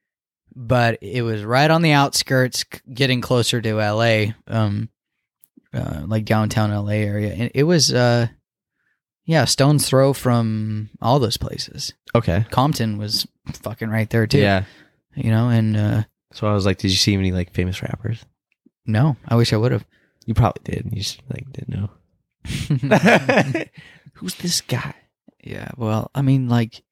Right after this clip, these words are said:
Speaker 1: and it's, it's real out there. It really is. It's real. Especially when, you know,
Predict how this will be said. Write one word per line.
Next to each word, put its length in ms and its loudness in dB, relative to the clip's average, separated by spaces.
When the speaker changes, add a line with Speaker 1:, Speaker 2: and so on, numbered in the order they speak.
Speaker 1:
and 140 4
it's, 220 0
it's 260 2
real 300 4
out 220 2
there. 320 -12
It 60 -2
really 340 2
is. 300 -4
It's 180 -10
real. 320 -6
Especially 400 2
when, 300 2
you 120 2
know, 220 0